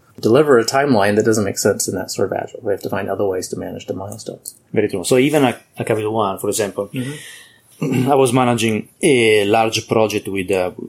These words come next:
Speaker 2: of course, with the development team. Uh, and of course, since I'm talking about these things, I was managing in an agile way.
Speaker 1: Mm-hmm.
Speaker 2: And we had come up with a plan for an M V P, minimum set of features,
Speaker 1: Mm-hmm.
Speaker 2: to develop in a very short time frame. We presented that to the executive,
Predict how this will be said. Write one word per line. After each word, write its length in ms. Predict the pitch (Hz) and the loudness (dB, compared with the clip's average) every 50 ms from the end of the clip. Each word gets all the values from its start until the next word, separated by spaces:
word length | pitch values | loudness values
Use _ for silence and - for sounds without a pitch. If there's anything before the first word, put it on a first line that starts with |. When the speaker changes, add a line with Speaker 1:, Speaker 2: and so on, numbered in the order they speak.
| - - - | -10 -10 -8
Speaker 2:
of 120 | 95 - | -8 -6
course, 200 | - 107 98 - | -2 -2 -2 -2
with 80 | 104 101 | -2 -4
the 100 | 98 98 | -4 -2
development 500 | 95 101 98 107 107 - - 104 98 - | 0 2 2 2 0 0 -2 -4 -6 -2
team. 380 | - 143 139 127 113 104 101 101 | 2 4 4 4 4 2 -2 -4
Uh, 140 | 98 98 - - | -6 -8 -6 -2
and 500 | - 113 104 101 95 95 92 92 85 - _ _ _ _ _ - | 0 0 0 0 -2 -4 -6 -8 -10 -12 _ _ _ _ _ -8
of 100 | - - - | -6 -2 0
course, 240 | - 110 104 101 - | 2 2 2 4 2
since 200 | - 131 - - | 2 2 2 2
I'm 120 | 107 101 | 0 0
talking 240 | - 110 - - 107 | 0 0 0 0 0
about 140 | 101 95 98 | 2 2 2
these 140 | 101 - | 0 0
things, 380 | - 131 120 110 - - - - - - | 2 0 0 0 -2 -8 -10 -14 -10 -6
I 60 | - | -4
was 220 | 110 101 104 101 110 | -4 -2 -4 -4 -2
managing 400 | 104 104 104 101 98 98 98 98 | -2 0 0 -2 -2 -6 -10 -12
in 60 | 98 98 | -10 -8
an 60 | 92 | -8
agile 340 | 95 120 127 123 123 143 151 | -4 0 2 2 2 4 4
way. 380 | 151 165 165 180 196 202 185 - | 4 4 4 2 0 -2 -6 -10
Speaker 1:
Mm-hmm. 240 | - 131 147 175 180 - - - _ _ - | -10 -8 -6 -6 -8 -10 -12 -16 _ _ -6
Speaker 2:
And 400 | - 135 123 113 110 107 107 107 | -2 0 0 2 0 0 0 2
we 140 | 110 123 120 | 4 4 4
had 200 | 113 110 107 - | 4 4 2 0
come 160 | - 120 117 | 0 2 2
up 200 | 110 107 - 120 | 2 0 0 -2
with 120 | 113 98 107 | -2 -2 -2
a 40 | |
plan 300 | 101 - 120 117 117 110 | 0 0 2 2 2 0
for 200 | 104 - - 107 101 | -2 -2 -2 -2 0
an 60 | 104 107 | 0 0
M 120 | 113 113 | 0 0
V 120 | 117 123 120 | 0 0 0
P, 400 | - 135 139 147 156 156 - - - | 0 0 0 0 0 -2 -4 -6 -4
minimum 340 | 139 117 110 107 107 104 101 | -2 0 0 0 0 -2 0
set 260 | - 117 110 - - | 0 0 0 0 -2
of 80 | 104 | -4
features, 640 | - - 120 110 110 - - 139 151 160 - - - | -2 -2 -2 0 2 2 4 4 4 2 0 -2 -4
Speaker 1:
Mm-hmm. 260 | 151 143 170 208 - - | -4 -8 -10 -12 -6 -2
Speaker 2:
to 240 | 117 107 104 101 101 | -2 0 0 0 0
develop 440 | 98 104 98 107 104 107 107 101 - 107 | 0 0 2 2 2 2 0 0 0 -2
in 80 | 98 | -4
a 60 | 98 98 | -2 0
very 180 | 104 101 101 | 0 0 0
short 420 | 95 - - 113 101 98 - - - | -2 -2 -2 -2 -2 -2 -4 -6 -4
time 200 | - 131 165 151 | -2 0 0 0
frame. 340 | - 117 110 104 98 95 - _ _ _ - | 0 0 0 0 -2 -6 -8 _ _ _ 0
We 120 | 131 131 | 0 0
presented 580 | 127 - - 113 107 139 175 202 175 - 180 117 | 2 2 2 2 4 4 2 2 2 2 0 2
that 180 | 110 101 98 - | 2 2 2 0
to 80 | 113 | -2
the 100 | 92 104 98 | -2 0 -2
executive, 680 | 95 - - - 180 143 117 101 - 95 95 92 104 | -2 -2 -2 -2 -2 -2 -2 -4 -4 -4 -6 -8 -10